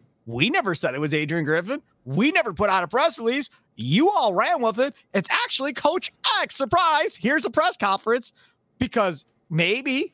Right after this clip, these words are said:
hey, look, just let's talk about this. They can't come to deals on a, on a contract. He wants five years. They're offering three. He doesn't wanna move. They don't wanna move. They're screwed.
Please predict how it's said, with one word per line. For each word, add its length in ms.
hey, 100
look, 160
just 160
let's 140
talk 160
about 180
this. 180
They 100
can't 260
come 200
to 80
deals 260
on 140
a, 260
on 80
a 60
contract. 560
He 180
wants 280
five 300
years. 240
They're 220
offering 480
three. 360
He 220
doesn't 300
wanna 220
move. 220
They 140
don't 140
wanna 220
move. 240
They're 140
screwed. 440